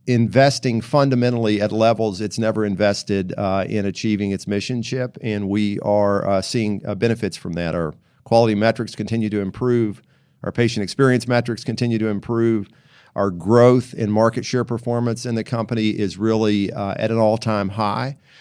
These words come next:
Our financial success, uh, is, uh, evident, we believe, in, in the results that we, we're able to show there, given the scale of the company and the efficiency that we bring.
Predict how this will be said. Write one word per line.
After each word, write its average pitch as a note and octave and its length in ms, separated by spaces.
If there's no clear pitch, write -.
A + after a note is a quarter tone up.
Our G#2 140
financial A#2 500
success, A#2+ 720
uh, G#2+ 380
is, A2 340
uh, G#2+ 260
evident, A#2 380
we A#2 180
believe, A2+ 560
in, G2+ 180
in A2+ 180
the G#2+ 100
results G#2+ 480
that A2 140
we, G#2 180
we're G#2+ 300
able G2+ 180
to - 80
show G#2 320
there, G#2 380
given G2 320
the A2 80
scale A2 380
of G2 60
the G2 80
company G2+ 500
and F#2 120
the F2+ 80
efficiency A2 580
that G2+ 120
we G2+ 100
bring. G#2 400